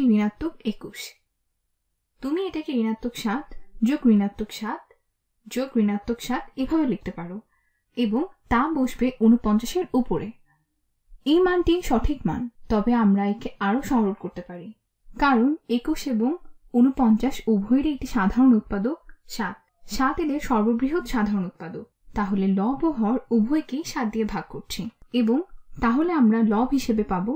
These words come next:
ঋণাত্মক তিন এবং হর হিসেবে পাবো সাত। অথবা তুমি লিখতে পারো ঋণাত্মক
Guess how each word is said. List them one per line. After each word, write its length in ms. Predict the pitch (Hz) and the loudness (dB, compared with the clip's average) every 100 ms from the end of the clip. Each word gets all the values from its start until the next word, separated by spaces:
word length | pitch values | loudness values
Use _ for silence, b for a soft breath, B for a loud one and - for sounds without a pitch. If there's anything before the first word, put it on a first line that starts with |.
| - 208 190 | -4 0 0
ঋণাত্মক 400 | 190 - 254 - - | 0 -4 -10 -6 -2
তিন 140 | 214 381 - - - - 220 | 0 0 -8 -20 -10 -2 0
এবং 180 | 233 370 - | 0 -2 -4
হর 200 | 269 294 302 | -2 0 -2
হিসেবে 280 | 262 240 233 196 | -4 -6 -6 -8
পাবো 160 | 233 359 - | -8 -10 -10
সাত। 220 | 214 - - - _ - | -10 -10 -20 -20 _ -8
অথবা 360 | 220 233 269 254 302 | -8 -4 -2 -2 -2
তুমি 180 | 277 330 | 0 2
লিখতে 200 | 339 - 214 | 0 -4 -2
পারো 180 | 170 254 370 - - 214 | 0 -2 -4 -12 -6 -4
ঋণাত্মক 360 | 208 202 - | -4 -6 -10